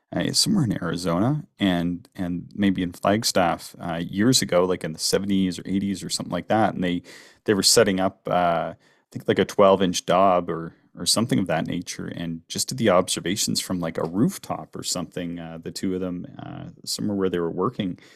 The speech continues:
and just sort of, uh, made tons and tons of observations. It's just, uh, an excellent reference guide. I'm not sure if, if it's, if it's not available new, and I wouldn't,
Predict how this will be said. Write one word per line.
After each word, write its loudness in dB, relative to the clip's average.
and -6
just -4
sort 0
of, -4
uh, 0
made 0
tons 0
and -6
tons -2
of -6
observations. -2
It's -10
just, 2
uh, 2
an 0
excellent 4
reference 0
guide. 2
I'm 4
not 6
sure 2
if, -2
if 0
it's, 0
if -4
it's -2
not 6
available 4
new, 0
and -2
I 0
wouldn't, -2